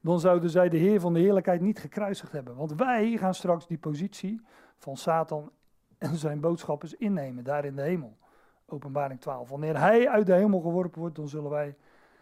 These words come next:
ja, ongeveer tegelijk met de Heer tegemoet gaan in de lucht.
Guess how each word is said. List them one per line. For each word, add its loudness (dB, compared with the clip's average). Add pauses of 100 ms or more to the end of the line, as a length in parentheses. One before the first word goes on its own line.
(400)
ja, -10
ongeveer -8
tegelijk -2
met -4 (480)
de -4
Heer 2
tegemoet 0
gaan 2
in 4
de 6
lucht. 4